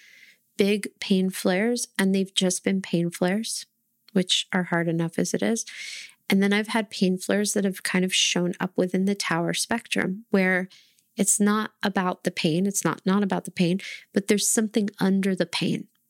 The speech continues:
And typically for me personally, again, this is Lindsay sharing my own personal experience. I'm not telling anyone about their journey with pain, or am I advocating for anyone to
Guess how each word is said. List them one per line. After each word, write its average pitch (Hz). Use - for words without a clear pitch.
And 180
typically 208
for 208
me 208
personally, 202
again, 185
this 175
is 185
Lindsay 185
sharing 170
my 170
own 180
personal 190
experience. 226
I'm 185
not 185
telling 202
anyone 196
about -
their 180
journey 185
with 180
pain, 175
or 170
am 165
I 165
advocating 170
for -
anyone 180
to -